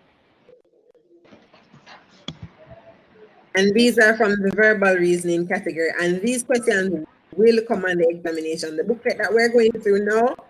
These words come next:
it was actually created by the Ministry of Education, and they're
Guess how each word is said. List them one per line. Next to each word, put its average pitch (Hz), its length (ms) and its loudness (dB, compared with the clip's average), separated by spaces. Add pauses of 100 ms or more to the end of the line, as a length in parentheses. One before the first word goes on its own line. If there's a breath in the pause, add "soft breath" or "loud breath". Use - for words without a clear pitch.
(360 loud breath)
it 175 80 0
was 170 160 4
actually 180 380 -2
created 196 420 0
by 170 160 0
the 170 100 -2
Ministry 233 400 0
of 233 160 0
Education, 233 680 0
and 165 200 -4
they're 165 200 2